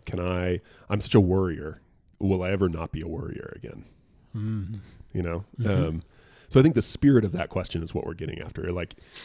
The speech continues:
Speaker 1: the possibility for substantial, sustained, um,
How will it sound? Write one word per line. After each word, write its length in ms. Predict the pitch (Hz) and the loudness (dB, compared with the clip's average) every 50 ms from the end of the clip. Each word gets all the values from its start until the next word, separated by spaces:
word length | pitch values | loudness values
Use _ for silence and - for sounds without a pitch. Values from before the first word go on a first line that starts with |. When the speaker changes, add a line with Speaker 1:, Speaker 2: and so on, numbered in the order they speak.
| - - | -4 -2
Speaker 1:
the 80 | 117 | -2
possibility 800 | - - - 113 117 117 - - 101 101 95 98 98 92 92 90 | -2 0 0 0 0 2 2 2 2 4 4 4 2 2 0 -2
for 520 | - - - 87 85 85 82 80 80 - _ _ _ _ _ _ _ | -6 -4 -4 -2 0 0 -2 -2 -4 -8 _ _ _ _ _ _ _
substantial, 1120 | - - - 101 95 - - - - 92 92 95 98 - - 107 98 95 92 92 90 - - | -12 -6 -4 -4 -2 -4 -4 -4 -2 0 0 0 0 0 0 0 2 2 2 2 0 -2 -6
sustained, 1200 | - - - - 98 - - - - 92 87 87 82 82 80 80 80 80 80 80 80 - - - - _ _ _ _ _ _ _ _ _ _ _ - | -10 -12 -8 -6 -6 -6 -6 -6 -6 -4 -4 -2 -2 -2 -4 -4 -4 -4 -6 -6 -8 -10 -12 -16 -20 _ _ _ _ _ _ _ _ _ _ _ -10
um, 500 | - 85 85 90 87 85 82 82 82 104 | -8 -8 -6 -8 -8 -10 -10 -10 -12 -14